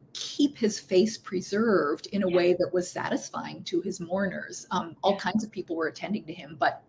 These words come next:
Speaker 1: but they, and they were doing the best they could.
Speaker 2: Sure.
Speaker 1: But it wasn't, it wasn't what it is today.
Speaker 2: Sure. And of course, I, I think a lot of people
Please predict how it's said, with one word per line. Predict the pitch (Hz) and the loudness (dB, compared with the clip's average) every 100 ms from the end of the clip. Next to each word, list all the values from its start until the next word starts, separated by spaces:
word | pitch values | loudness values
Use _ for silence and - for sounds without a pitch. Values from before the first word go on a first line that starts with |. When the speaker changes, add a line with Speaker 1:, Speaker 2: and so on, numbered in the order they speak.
| 185 - | -16 -2
Speaker 1:
but | 180 | 0
they, | 196 180 | 4 4
and | 214 | 6
they | 220 | 8
were | 220 | 10
doing | 277 277 | 12 12
the | 214 | 12
best | 175 165 - | 8 4 0
they | |
could. | - - - - - - - | -2 -2 -4 -8 -18 -20 -18
Speaker 2:
Sure. | - 427 | -4 4
Speaker 1:
But | - - 175 | 6 6 2
it | |
wasn't, | - - - - | 0 -2 -4 0
it | 190 190 | 2 4
wasn't | 180 185 180 - | 4 2 -4 -2
what | 170 | -2
it | 151 | 0
is | 147 - | -4 -6
today. | - - - - - | -10 -10 -10 -10 -16
Speaker 2:
Sure. | - - 226 220 180 - - - - | -4 0 4 2 2 -6 -16 -18 4
And | 277 | 8
of | 277 | 10
course, | 311 285 | 10 10
I, | - - | 10 8
I | 226 | 6
think | 269 214 | 6 8
a | |
lot | 196 196 | 10 10
of | 208 | 8
people | - 220 208 185 180 | -2 2 6 6 4